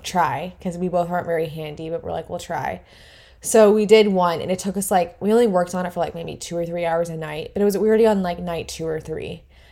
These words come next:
And finally, we had to put, we were almost done. We got it done, and we put, like, I think we had two more dra-, drawers to make and put them together, which it, the drawers were actually harder than the actual dresser, but the instructions were not the best. They were better than ikea, but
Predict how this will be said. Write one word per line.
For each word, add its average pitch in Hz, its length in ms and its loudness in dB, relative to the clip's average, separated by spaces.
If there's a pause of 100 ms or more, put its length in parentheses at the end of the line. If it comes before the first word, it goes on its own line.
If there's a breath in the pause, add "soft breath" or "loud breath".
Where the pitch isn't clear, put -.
(120 soft breath)
And 202 180 -2
finally, 185 400 0
we 190 100 2
had 190 40 0
to 196 80 -6
put, - 240 -2
we 214 80 4
were 233 80 8
almost 214 400 2
done. 117 240 -2
We 180 80 -6
got 180 180 6
it 214 80 -2
done, 175 400 -2 (420 loud breath)
and 185 120 -2
we 185 80 0
put, 196 420 0
like, 135 340 0 (480)
I 185 60 -8
think 190 160 -2
we 202 60 0
had 185 120 -2
two 190 200 -4
more 185 160 2
dra-, 180 260 -4
drawers 180 380 -2
to 202 120 -6
make 196 220 -2
and 180 100 -4
put 180 120 -4
them 175 100 -4
together, 170 400 -4
which - 240 -8 (240)
it, 185 160 -4
the 202 80 -2
drawers 208 320 4
were 302 60 2
actually 247 320 -4
harder 190 640 2
than 180 180 -4
the 175 100 -6
actual 175 400 -2
dresser, 147 520 -4
but 175 160 -4
the 196 40 -2
instructions 196 520 0
were 190 80 -4
not 175 180 -4
the 170 60 -12
best. - 500 -4 (380 loud breath)
They 220 100 8
were 214 80 10
better 220 220 10
than 220 120 4
ikea, 175 640 0
but 139 380 2